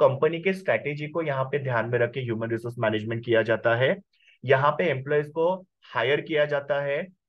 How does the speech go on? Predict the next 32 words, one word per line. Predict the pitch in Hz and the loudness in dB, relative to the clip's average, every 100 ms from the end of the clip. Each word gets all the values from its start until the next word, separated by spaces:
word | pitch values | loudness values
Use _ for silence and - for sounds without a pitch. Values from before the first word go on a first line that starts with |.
| _ | _
उनको | 131 123 147 | -8 -6 -4
proper | 135 123 139 | -2 -2 -4
compensation | 123 110 104 135 147 143 143 | -2 -4 -2 -6 -6 -6 -6
पे | 143 139 | 0 0
किया | 139 139 | 2 2
जाता | 135 131 135 135 | 4 2 2 2
है, | 135 151 185 _ _ | 2 -2 -6 _ _
उनका | 127 117 139 | -8 -2 0
career | 127 110 120 135 | 2 2 2 2
development | 139 135 135 139 | 2 2 -2 -4
देखा | 131 127 131 | -6 -4 -2
जाता | 127 135 | -2 -2
है | 139 | -4
और | |
उनको | 123 131 | -4 -6
welfare | 113 101 98 120 | -4 -4 -2 -2
facilities | 123 110 117 107 117 | 0 -2 -4 -6 -6
भी | 107 | 2
available | 131 101 101 101 107 | 2 4 2 0 0
करके | 101 95 101 | -2 -2 -4
दी | 95 90 | -8 -6
जाती | 90 92 92 | -8 -8 -12
है। | 95 - _ | -14 -16 _
ऐसा | - 135 131 | -4 -2 -2
सब | 131 123 | -2 -4
कुछ | 120 | -2
आपको | 113 151 | -2 -4
strategic | - 104 95 95 95 | -2 -2 -2 -6 -4
एचआरएम | 92 90 87 92 | -2 -2 -2 -2
में | 78 | -6
लिखना | - 82 | -8 -12
है। | 87 | -14